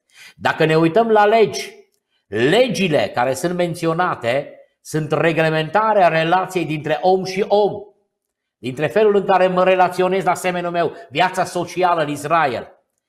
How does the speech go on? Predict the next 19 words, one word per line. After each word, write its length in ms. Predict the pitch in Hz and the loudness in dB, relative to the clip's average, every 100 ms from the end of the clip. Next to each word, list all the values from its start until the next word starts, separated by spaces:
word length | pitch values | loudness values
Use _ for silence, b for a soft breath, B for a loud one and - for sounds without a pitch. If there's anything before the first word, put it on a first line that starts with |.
| _ _ _ | _ _ _
Iar 200 | 95 131 | -4 0
dacă 220 | 151 151 | 0 0
mă 80 | 160 | 2
uit 140 | 214 214 | 2 4
la 180 | 190 | 2
rânduieli, 1040 | 156 185 226 202 180 208 247 208 165 180 - - _ _ _ | 2 2 0 0 0 2 4 4 2 -2 -8 -18 _ _ _
atunci 400 | - 139 - 180 | -2 -2 0 -4
este 220 | 170 160 156 | -4 -2 -2
reglementarea 1000 | 143 147 147 147 147 175 175 160 147 127 | -2 -2 -2 -4 -2 0 2 2 0 0
relației 520 | 139 147 156 151 143 | 0 2 0 -2 -6
dintre 320 | 131 123 131 - | -8 -8 -8 -4
om 220 | 147 139 | -4 -4
și 200 | - 123 | -12 -8
Dumnezeu. 580 | 127 120 110 110 92 - _ b b b b | -8 -8 -10 -10 -12 -12 _ b b b b
Și 80 | - | -6
atunci 240 | 131 190 180 | 2 2 4
Domnul 340 | 240 226 208 | 0 2 4
ia 360 | 202 190 175 - | 4 4 0 -4
și 720 | - - - 285 254 - - | -12 -10 -2 0 0 -4 -12